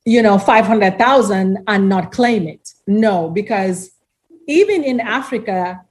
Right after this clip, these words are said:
there are strict anti-money laundering laws, right? So, for example, if you give me a donation today,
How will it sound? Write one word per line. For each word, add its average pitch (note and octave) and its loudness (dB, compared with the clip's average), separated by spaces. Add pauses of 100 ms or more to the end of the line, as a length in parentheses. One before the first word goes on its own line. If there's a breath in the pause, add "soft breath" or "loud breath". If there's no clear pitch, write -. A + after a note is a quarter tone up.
(140)
there G3 2
are G3 -2
strict C#4+ -4 (160)
anti-money G3+ 0
laundering F3+ -2
laws, - -6
right? F3+ -4 (380)
So, G#3 0
for G3+ 0
example, G#3+ -2
if G#3+ -2
you G3 0 (160)
give G#3+ 2
me G3+ -2
a F#3+ -4
donation F#3+ -2
today, C#3+ -10